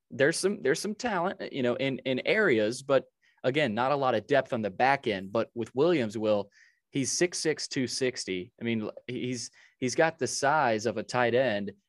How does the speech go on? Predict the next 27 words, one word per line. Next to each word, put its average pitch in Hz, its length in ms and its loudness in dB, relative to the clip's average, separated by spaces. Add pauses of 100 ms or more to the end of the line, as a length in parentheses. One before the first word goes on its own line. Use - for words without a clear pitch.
and 123 100 2
he's 117 160 4
athletic. 131 760 2
And, 120 140 0
and 110 180 0
he, 127 260 0
I 127 100 4
think 147 200 -4
him 139 180 -4
coming 131 240 -4
off 113 140 -2
the 107 140 0
edge 107 300 0
could, - 220 -2
could, 104 300 0
could 101 160 -2
prove 113 280 0
to 104 80 -2
be 104 400 0 (280)
kind 170 180 0
of 143 60 -2
scary 127 440 0
for 110 180 -2
some 101 180 -4
os-, 101 240 -4 (100)
offenses. 104 640 -4
And, 104 180 -4